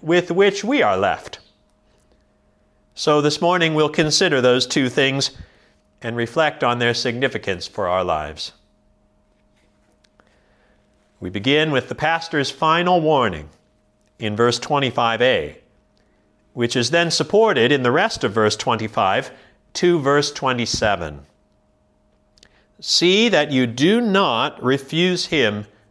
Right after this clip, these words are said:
who is speaking." It has been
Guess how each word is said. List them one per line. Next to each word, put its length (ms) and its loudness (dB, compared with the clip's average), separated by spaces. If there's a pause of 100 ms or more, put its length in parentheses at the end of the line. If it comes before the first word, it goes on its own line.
(180)
who 480 -4
is 520 -4
speaking." 680 -8 (3250)
It 140 -2
has 260 0
been 460 2